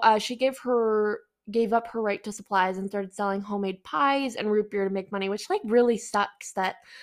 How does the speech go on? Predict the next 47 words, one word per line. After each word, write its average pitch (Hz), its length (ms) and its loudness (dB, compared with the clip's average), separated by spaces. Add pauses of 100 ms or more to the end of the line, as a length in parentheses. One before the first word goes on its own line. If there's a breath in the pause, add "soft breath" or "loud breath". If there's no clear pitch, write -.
(160 loud breath)
like, 196 360 -2 (120)
her, 214 280 -2
like, 214 220 -6
own 220 220 -2
people 208 320 -6
were 208 120 0
getting 196 300 0
mad 190 240 2
at 196 80 -2
her 190 340 -2
for, 202 160 -8
like, 196 180 -4
the 196 80 -10
government 196 460 -2
providing 202 380 -2
her 202 240 -2
with 202 280 -4 (480 loud breath)
payment 202 800 -2 (440)
for 202 540 0
her 214 140 -2
job. 202 240 4
I 208 80 6
mean, 226 180 2
I 226 120 4
understand 226 360 0
why 196 80 0
they 196 120 0
might 196 140 2
have 196 80 0
been 190 100 -2
upset 190 380 -4
because 190 300 -4
they 190 120 -2
were 190 100 -2
being 185 220 -4
treated 190 280 -6
like 202 160 -4
crap, - 300 -2
but 214 120 -6
come 254 180 -2
on, 190 140 4
that's 202 180 -2
not - 180 -2
fair. 165 220 -4
She - 160 -6
was 196 140 -2
doing 185 440 -4